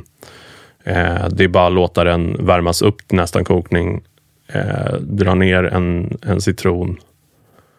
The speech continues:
ja, och på en liter getmjölk då, då, och sen silar, så får du en getostricotta. Och det är också väldigt mycket mer, alltså det är naturligt laktosfritt och lik-,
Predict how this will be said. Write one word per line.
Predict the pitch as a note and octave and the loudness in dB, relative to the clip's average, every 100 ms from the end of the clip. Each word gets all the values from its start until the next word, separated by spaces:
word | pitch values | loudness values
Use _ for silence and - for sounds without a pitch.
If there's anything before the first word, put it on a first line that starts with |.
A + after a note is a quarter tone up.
| _ _ - | _ _ -6
ja, | - | -4
och | - G2 | -4 0
på | F#2+ | 2
en | F#2 F2+ | 2 0
liter | F2 - E2+ F2 | 0 0 0 0
getmjölk | F#2+ E2+ - F2+ F2+ - | 0 -2 0 -2 -2 -4
då, | G2 | -4
då, | - - | -4 -6
och | - F#2 | -4 -2
sen | F2+ | 0
silar, | - F2+ F#2 F#2 | 0 -2 0 -2
så | G2 | -2
får | F#2 F#2+ | -2 0
du | F2+ | 0
en | |
getostricotta. | F#2 E2+ - - A2+ - - - - | 0 0 -4 -6 -6 -8 -8 -8 -8
Och | - G#2 | -6 -2
det | G2 F#2+ | 2 2
är | |
också | F2+ - | 0 -2
väldigt | F#2+ - F#2 - - D3+ _ _ - | -2 -2 -4 -8 -16 -18 _ _ -10
mycket | A#2+ - - F#2 | -8 -6 -4 -2
mer, | - - | -2 -2
alltså | F#2 | 0
det | G2 | 0
är | G2 | 0
naturligt | F#2+ F#2 G2+ F#2 F#2 - | 0 0 0 0 -2 -2
laktosfritt | F#2+ - - F#2+ - - - - | -4 -2 -4 -4 -4 -6 -6 -6
och | - | -4
lik-, | A2 | -6